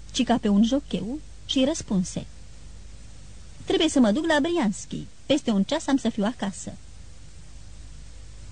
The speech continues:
„A câta oară mi se pune astăzi întrebarea asta?”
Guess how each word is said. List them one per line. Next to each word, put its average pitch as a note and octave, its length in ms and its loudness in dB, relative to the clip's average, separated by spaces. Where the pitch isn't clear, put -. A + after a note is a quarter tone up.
„A - 80 2
câta D4 320 2
oară E4+ 200 4
mi F#3 100 6
se - 120 -2
pune G#3+ 200 4
astăzi G3+ 300 2
întrebarea F#3 520 4
asta?” - 240 -8